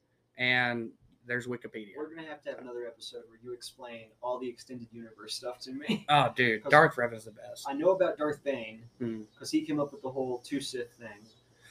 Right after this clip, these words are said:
Speaker 2: 'Cause
Speaker 1: Right.
Speaker 2: there used to be, like, just as many Sith as Jedi, pretty equal amount.
Speaker 1: Yeah, th-, it was, like, massive wars.
Speaker 2: Yeah.
Speaker 1: Yeah.
Speaker 2: And that's bad for everyone.
Speaker 1: Right.
Speaker 2: So, th-, I know there are some people who look at the Sith philosophy and say that one is more just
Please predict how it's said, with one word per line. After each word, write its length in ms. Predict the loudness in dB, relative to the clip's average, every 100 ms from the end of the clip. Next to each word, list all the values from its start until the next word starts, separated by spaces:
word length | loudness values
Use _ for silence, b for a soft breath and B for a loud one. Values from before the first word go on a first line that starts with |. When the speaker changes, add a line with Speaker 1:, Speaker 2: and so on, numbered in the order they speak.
| b 6
Speaker 2:
'Cause 240 | 8 8
Speaker 1:
Right. 60 | 4 _ 0
Speaker 2:
there 100 | 4
used 260 | 4 2 2
to 80 | -2
be, 240 | 0 0
like, 160 | 0 -4 _ -4
just 200 | -2 0
as 80 | 0
many 160 | 0 0
Sith 280 | 0 0
as 100 | -2 -4
Jedi, 460 | -2 0 -2 -2 -2
pretty 240 | -2 -2
equal 220 | -6 -6
amount. 340 | -6 -4 -4 -4 4
Speaker 1:
Yeah, 160 | 12 12
th-, 120 | 12
it 60 | 12
was, 120 | 12
like, 140 | 12 12
massive 520 | 12 12 10 2 2
wars. 440 | 2 2 -2 2 2
Speaker 2:
Yeah. 160 | 2 -6 -8
Speaker 1:
Yeah. 200 | -8 -8 -10 -6
Speaker 2:
And 340 | -4 -4 -8 _ _ 0
that's 180 | 0 2
bad 380 | 4 6 6 2
for 120 | -2
everyone. 480 | -2 -4 -14 -18 -20 -16 -10
Speaker 1:
Right. 260 | -8 -8 -12
Speaker 2:
So, 460 | -2 2 2 0 _ _ _ 2
th-, 100 | 4
I 40 |
know 120 | 6
there 100 | 6
are 40 | 4
some 220 | 0 -4
people 240 | -4 -4 -2
who 80 |
look 100 | -2
at 60 | -2
the 80 | -8
Sith 300 | -2 -2 -2
philosophy 580 | -2 -2 -4 -8 -12 -10
and 100 | -8
say 200 | -6 -2
that 260 | 0 -2
one 120 | -4 -8
is 120 | -6
more 240 | -4 -4
just 460 | 0 0 0 -4